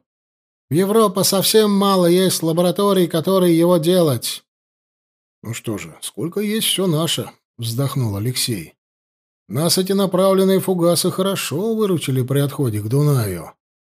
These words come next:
Жаль, что при их изготовлении возникает столько трудностей".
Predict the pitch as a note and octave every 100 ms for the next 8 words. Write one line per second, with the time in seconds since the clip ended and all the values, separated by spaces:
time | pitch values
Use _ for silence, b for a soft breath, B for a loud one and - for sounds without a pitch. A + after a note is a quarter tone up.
0 | _ _ - A2+ E3 A3+ G#3+ A3 G3+ A3
1 | D#3 F3 E3+ F3 F#3+ G3 F3+ D3+ C#3+ C#3+
2 | D#3 D#3+ D#3+ C3+ - C#3+ C3+ C#3+ D#3+ D3+
3 | G#2+ F2+ - F2+ D2+